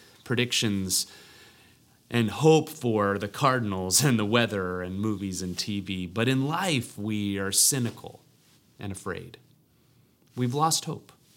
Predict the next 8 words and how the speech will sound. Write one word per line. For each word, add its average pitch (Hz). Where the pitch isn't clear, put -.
Again, 135
what 117
about 107
you? 85
You 143
see, 185
the 170
Bible, 190